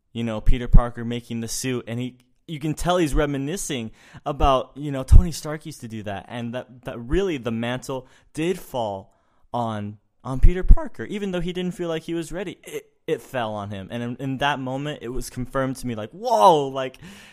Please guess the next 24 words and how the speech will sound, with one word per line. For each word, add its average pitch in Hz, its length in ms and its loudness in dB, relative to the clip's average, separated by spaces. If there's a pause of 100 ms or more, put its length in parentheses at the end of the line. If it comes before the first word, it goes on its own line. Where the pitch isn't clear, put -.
he's 170 260 -6
actually 131 680 -4
doing 110 520 -4
it," 95 220 -12
you 110 120 -12
know? 107 220 -8
Like, 107 240 -8
yeah, 147 140 -12
it's 156 300 -14
true, 214 200 -6
like, 117 160 -4
Tony 156 240 -6
Stark, 151 300 -10
like, 113 160 -10
he's 147 160 -16
the 135 100 -14
greatest 156 400 -16
of 139 80 -20
the 120 80 -14
great, 143 340 -10
right, 117 220 -6
in 113 160 -8
the 113 60 -10
Marvel 120 560 -10